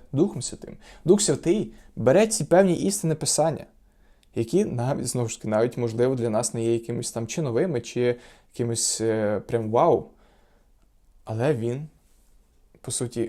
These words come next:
кладе їх в наше серце, в наш розум. І потім настає момент, і ці істини він ніби підіймає в потрібний момент і змінює нас. І ми запалюємося Богом, ми робимо те, що каже Бог, ми захоплюємося Богом,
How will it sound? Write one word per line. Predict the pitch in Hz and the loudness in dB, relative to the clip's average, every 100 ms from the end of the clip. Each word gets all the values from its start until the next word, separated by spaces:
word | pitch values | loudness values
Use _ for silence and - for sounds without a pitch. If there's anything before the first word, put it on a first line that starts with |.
| - | -6
кладе | - 120 135 | -2 2 4
їх | 175 156 | 2 0
в | |
наше | 156 123 | -6 -6
серце, | - 170 - - - | -2 -2 -4 -12 -8
в | 127 | -4
наш | 120 - | -4 -2
розум. | 131 160 - - _ _ - _ - | -2 -2 -6 -16 _ _ -20 _ -6
І | 135 | -4
потім | - 147 - 110 - - _ _ _ - | 0 -2 -2 -12 -14 -20 _ _ _ -10
настає | 131 - 139 | -4 -2 0
момент, | 123 113 120 175 - _ _ _ _ _ _ _ _ _ _ _ | -2 -2 -2 -4 -10 _ _ _ _ _ _ _ _ _ _ _
і | 123 | -10
ці | 113 127 | -6 -4
істини | - 165 - 120 120 | -2 -2 -2 -2 -2
він | 127 147 - - | 0 -2 -4 -6
ніби | 139 147 | -2 0
підіймає | 139 - 131 123 143 131 185 160 - - _ _ _ | 0 2 2 4 4 6 6 4 0 -8 _ _ _
в | - | -4
потрібний | 131 - 113 117 | -4 0 0 0
момент | 120 135 - - _ _ | 0 -2 -4 -12 _ _
і | 143 120 | -2 0
змінює | 117 156 165 117 | 2 2 0 -2
нас. | 101 - - - - _ _ _ - | -6 -10 -14 -16 -20 _ _ _ -6
І | |
ми | 123 151 196 120 - _ _ _ _ | -2 2 2 0 -8 _ _ _ _
запалюємося | 123 120 117 156 180 131 110 | -4 -2 2 2 2 -4 -4
Богом, | 101 107 120 | -2 -2 -2
ми | 143 | 0
робимо | 131 127 | 0 -2
те, | 131 | -4
що | 143 131 | -6 -6
каже | - 123 117 | -4 -4 -2
Бог, | 117 180 - | 0 -2 0
ми | 127 | -4
захоплюємося | 117 120 147 175 151 135 127 | -6 -2 0 0 -2 -4 -4
Богом, | 113 156 135 | -2 -2 -2